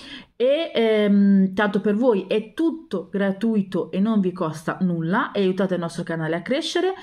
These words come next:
E, ehm, mm, vi ricordo anche di, eh, commentare se vi fa piacere, soprattutto se sapete dove trovare questi che sono buonissimi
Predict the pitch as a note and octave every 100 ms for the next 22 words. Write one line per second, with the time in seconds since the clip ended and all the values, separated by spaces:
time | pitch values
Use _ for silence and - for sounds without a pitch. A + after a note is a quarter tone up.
0 | - - - A#3 D4 E4+ - A#3+ A#3+ A3+
1 | A3 G3+ G#3+ G3+ G3+ G3+ A#3+ A#3+ A3 G3+
2 | G#3+ G3 G3 A3+ G#3 F#3 G3+ G#3+ - G3
3 | A3+ A#3+ C#4 F3 D#3+ F#3+ F#3+ F3+ E3+ -
4 | F3 - D3 E3 G3 A3+ A3+ A#3 G#3 G3
5 | F#3+ F3+ E3+ F3+ G3+ G#3+ G3 E3+ F#3+ F3
6 | D#3+ - F#3+ F#3 F#3 F#3+ E3 D#3 G3 F3+
7 | D3+ - D#3+